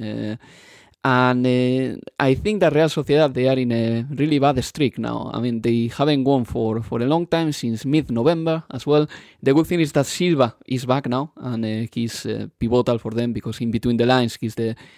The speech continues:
the player who is articulating all the game. But there are a few things that Real Sociedad has to improve quickly. Uh, number one, if they want to be at the top,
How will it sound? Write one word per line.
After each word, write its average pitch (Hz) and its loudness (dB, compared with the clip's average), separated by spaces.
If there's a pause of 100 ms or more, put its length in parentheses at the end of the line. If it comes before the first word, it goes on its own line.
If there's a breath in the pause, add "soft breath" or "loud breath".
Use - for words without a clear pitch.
(120)
the 120 0
player 135 4
who 117 -6
is 120 -6
articulating 127 2
all 131 2
the 123 2
game. 135 0 (480 loud breath)
But 131 2
there 143 2
are 175 4
a 180 0
few 196 -4
things 185 -4
that 151 -2 (160)
Real 143 4
Sociedad 139 -2
has 135 -4
to 131 -4
improve 123 -4
quickly. 139 -2
Uh, 113 -8
number 139 2
one, 131 2
if 110 -6
they 127 -2
want 143 -2
to 156 0
be 143 2
at 131 2
the 123 -2
top, - -2